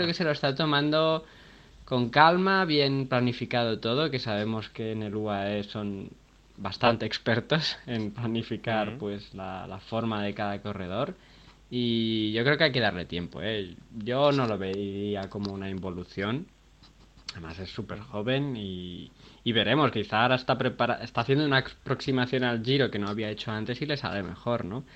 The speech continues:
Speaker 2: Eh, yo creo que hay que valorar a estos corredores sobre todo cuando afronten su objetivo más importante, ¿no?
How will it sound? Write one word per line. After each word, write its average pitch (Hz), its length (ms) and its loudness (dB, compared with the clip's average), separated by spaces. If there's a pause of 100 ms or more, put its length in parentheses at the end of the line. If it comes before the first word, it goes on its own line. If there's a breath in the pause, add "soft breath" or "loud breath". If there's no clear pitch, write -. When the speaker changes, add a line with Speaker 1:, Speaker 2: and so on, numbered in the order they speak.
(460 soft breath)
Speaker 2:
Eh, 107 400 -4 (120)
yo 151 120 0
creo 170 160 6
que 170 60 8
hay 151 100 8
que 147 80 4
valorar 135 520 6
a 139 80 -2
estos 139 260 -2
corredores 127 400 2
sobre 123 220 0
todo 131 420 2 (420 soft breath)
cuando 113 280 0
afronten 127 440 2
su 123 140 -2
objetivo 107 1080 -2 (160)
más 110 420 0
importante, 92 680 -4
¿no? - 160 -16